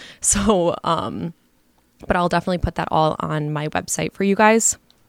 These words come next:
I think the camera was under one fifty, but over a hundred. And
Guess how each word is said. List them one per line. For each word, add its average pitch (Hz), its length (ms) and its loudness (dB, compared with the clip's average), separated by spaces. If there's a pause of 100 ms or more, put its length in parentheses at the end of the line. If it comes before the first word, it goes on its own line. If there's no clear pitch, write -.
(960)
I 202 60 0
think 247 160 2
the 277 80 2
camera 202 400 2
was 175 440 0 (920)
under 220 360 2
one 202 280 2
fifty, 240 460 -4
but 185 260 -2
over 170 320 0
a 160 100 -2
hundred. - 540 -4 (880)
And 175 420 0